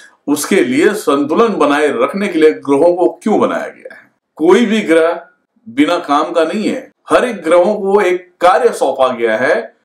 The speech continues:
कि कब किसको क्या हानि पहुंचाना है, कब किसको कहां तरक्की पे भेजना है, कब किसको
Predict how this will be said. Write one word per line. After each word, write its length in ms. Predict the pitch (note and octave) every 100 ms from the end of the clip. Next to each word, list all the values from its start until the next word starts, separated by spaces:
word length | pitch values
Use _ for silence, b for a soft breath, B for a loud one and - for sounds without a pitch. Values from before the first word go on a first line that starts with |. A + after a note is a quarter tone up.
| -
कि 140 | F3+
कब 240 | A3 A#3
किसको 320 | - F3 F3+ F3 - -
क्या 140 | F#3
हानि 260 | F#3 E3 E3+
पहुंचाना 440 | E3 C#3+ - B2+
है, 180 | D3+ G3+ G3
कब 140 | F3
किसको 260 | D#3 - E3+
कहां 460 | - _ - G3
तरक्की 340 | G#3 E3 - D#3+
पे 100 | C#3+
भेजना 340 | A#2 G#2 C#3+
है, 180 | G3 G3 B B -
कब 160 | A#3 A#3
किसको 600 | G3+ - G#3 G3+ G3 -